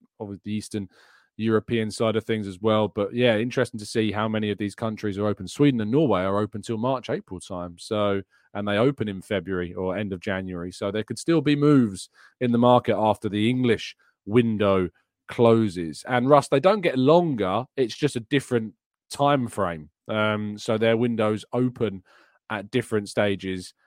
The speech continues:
and close at different stages because usually their, their seasons start at different times compared to ours. So Turkey's window opens on January eleventh, uh, as opposed to ours opening on January first. So the windows are different depending upon when the league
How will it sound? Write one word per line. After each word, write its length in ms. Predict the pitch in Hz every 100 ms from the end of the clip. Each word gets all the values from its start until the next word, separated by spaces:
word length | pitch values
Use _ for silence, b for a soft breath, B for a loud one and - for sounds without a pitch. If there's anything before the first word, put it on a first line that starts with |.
| _ -
and 320 | 101 101 92
close 320 | 151 156 117
at 60 | 101
different 260 | 101 95
stages 320 | - 101 92 87
because 300 | 107 110 110
usually 220 | 101 98
their, 240 | 101 98
their 160 | 98 98
seasons 520 | - 123 117 101 92
start 400 | - 117 104 - 107
at 140 | 92
different 360 | 107 - 101 -
times 380 | 113 104 95
compared 560 | - 98 - 98 95 90 b b b b
to 220 | - 117
ours. 340 | 117 101 92 -
So 140 | 104
Turkey's 480 | - 147 135 123 104
window 300 | 123 113 110
opens 380 | 113 110 101 104
on 120 | 104
January 640 | 107 113 104 104 101 98
eleventh, 600 | 98 110 85 82 - - _ _ _ 95
uh, 200 | 92 95
as 100 | 95
opposed 320 | 98 98 -
to 100 | 104
ours 200 | 101 95
opening 400 | 95 90 95 95
on 260 | 92 90 87
January 560 | 101 95 95 90 87
first. 640 | - - 110 87 - -
So 160 | 104 95
the 100 | 95
windows 400 | 107 101 95 92
are 60 | 90
different 360 | 113 - 92
depending 340 | - 95 92 92
upon 200 | 98 92
when 140 | 87
the 80 | 90
league 260 | 92 90